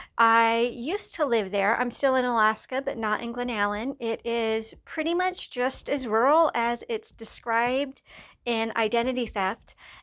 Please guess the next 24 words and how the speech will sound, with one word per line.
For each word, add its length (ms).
And 400
funny 320
story, 640
there 200
were 500
three 320
years 440
where 100
my 100
husband 540
was 160
the 80
pastor 640
at 140
a 40
church 460
in 140
a 80
town 420
even 320
more 260
rural 360
than 180
that. 400